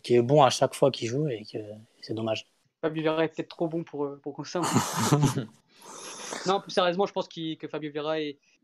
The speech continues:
Speaker 2: il le dit souvent à, à, à ses, à, lors de ses conférences de presse, et il y a un auditeur qui nous dit, vous l'expliquez par quoi l'absence de Fabio Vieira ? Et, et quand on a, quand on écoute, euh, Sergio Conceição, il nous dit que Fabio Vieira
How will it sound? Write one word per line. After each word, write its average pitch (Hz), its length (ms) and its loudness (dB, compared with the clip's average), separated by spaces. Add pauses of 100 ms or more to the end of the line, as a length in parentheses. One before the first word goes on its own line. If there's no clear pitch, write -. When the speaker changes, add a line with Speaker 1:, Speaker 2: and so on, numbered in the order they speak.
(120)
Speaker 2:
il 170 80 -8
le 185 80 -4
dit 208 100 -10
souvent 196 400 -4
à, 151 400 -4
à, 147 320 -10
à 147 60 -10
ses, 143 380 -12
à, 143 300 -12
lors 147 180 -6
de 143 60 -12
ses 147 140 -16
conférences 147 320 -8
de 147 80 -6
presse, 165 300 -10
et 143 40 -8
il - 20 -8
y - 20 -8
a 135 80 -10
un 139 100 -10
auditeur 143 300 -6
qui 151 100 -14
nous 143 60 -8
dit, 160 140 -8
vous 151 120 -8
l'expliquez - 380 -10
par - 180 -12
quoi 175 100 -2
l'absence 156 220 -4
de 147 60 -6
Fabio 143 220 -12
Vieira ? 156 300 -2 (440)
Et, 147 440 -2
et 143 60 -4
quand 165 140 -2
on 175 80 -2
a, 170 140 0
quand 175 140 -4
on 180 60 -2
écoute, 180 300 -6
euh, 156 360 0
Sergio 151 260 -6
Conceição, 170 440 -6
il 160 60 -4
nous 143 40 -4
dit 156 120 -14
que 143 320 -4
Fabio 143 240 -8
Vieira 151 300 0